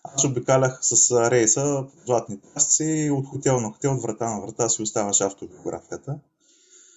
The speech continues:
А, и ми се обадиха за, започна като аниматор, понеже заради немския ми език. Това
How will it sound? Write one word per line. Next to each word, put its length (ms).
А, 480
и 40
ми 60
се 140
обадиха 480
за, 380
започна 420
като 200
аниматор, 540
понеже 520
заради 360
немския 400
ми 120
език. 340
Това 420